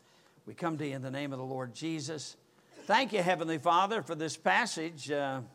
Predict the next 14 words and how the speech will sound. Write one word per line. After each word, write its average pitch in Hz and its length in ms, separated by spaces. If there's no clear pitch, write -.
Lord, 269 400
Lord, 254 400
you 214 140
show 269 280
us - 200
the 190 320
good 226 260
things 233 420
about 190 340
so 190 200
many 196 320
of 165 140
your 175 140
people 226 480